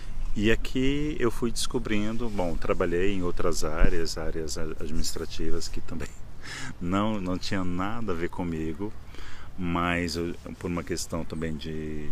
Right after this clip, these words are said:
de sobrevivência, né? É, eu fiz tranquilamente, aceitei, é, esse,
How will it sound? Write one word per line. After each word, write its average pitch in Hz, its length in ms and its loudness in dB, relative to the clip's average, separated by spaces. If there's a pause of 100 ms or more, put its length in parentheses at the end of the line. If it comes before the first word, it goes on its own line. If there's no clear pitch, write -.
de 78 140 -6
sobrevivência, 85 1040 -2 (420)
né? 78 320 -8 (500)
É, 82 1080 0
eu 92 1000 0 (480)
fiz 98 800 -2
tranquilamente, 87 720 -4
aceitei, 85 920 -4
é, 76 440 -8 (400)
esse, 80 880 -2